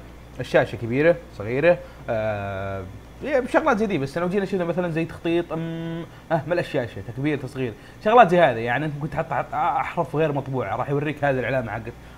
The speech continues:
الأحرف غير مطبوعة، أوكي؟ شغلات زي هذه، هذه فائدة العرض، مجرد عرض يعني، أوكي؟ <clears throat> إدراج، أشياء ممكن تدرجها، أوكي؟ طبعا أشياء كثيرة هنا، جدول، صورة،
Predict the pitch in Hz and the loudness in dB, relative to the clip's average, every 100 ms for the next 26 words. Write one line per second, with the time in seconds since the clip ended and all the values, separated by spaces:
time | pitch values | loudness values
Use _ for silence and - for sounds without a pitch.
0 | - 127 135 123 127 120 117 113 98 - | -4 -2 -2 -2 -2 -4 -6 -6 -6 -10
1 | - 139 - 190 185 - - 254 262 156 | -14 -4 2 2 0 -12 -2 4 6 6
2 | 135 143 180 214 175 175 160 127 131 147 | 4 4 6 6 6 2 4 2 2 0
3 | 160 185 160 147 139 110 113 98 - - | 2 4 6 6 6 2 -4 -4 -10 -6
4 | - 190 196 - - - - 220 185 - | 0 0 0 -14 -20 -8 2 4 4 4
5 | 214 208 208 202 170 - 180 170 147 135 | 6 10 8 6 -2 4 4 4 0 0
6 | 113 101 92 101 131 175 - 170 196 190 | -2 -4 -8 -4 2 2 4 0 0 0
7 | 196 - 175 113 101 98 139 135 123 120 | 0 0 0 0 -2 -4 -2 0 0 0
8 | - 143 127 123 | 0 2 2 0